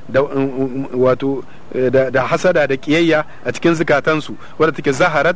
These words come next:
ala alsinatihim, hatta kai ta bayyana bisa ga harshensu, suna faɗinta ga bakinsu,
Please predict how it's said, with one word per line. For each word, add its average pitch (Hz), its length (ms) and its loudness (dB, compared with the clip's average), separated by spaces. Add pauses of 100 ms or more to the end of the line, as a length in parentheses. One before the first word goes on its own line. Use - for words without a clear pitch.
(120)
ala 131 220 0
alsinatihim, 117 540 -4 (260)
hatta 147 320 0
kai 151 140 0
ta 156 180 2
bayyana 135 380 0 (480)
bisa 135 180 -2
ga 117 80 0
harshensu, 117 500 -2
suna 123 300 -2
faɗinta 135 400 0 (320)
ga 117 80 0
bakinsu, 107 460 -6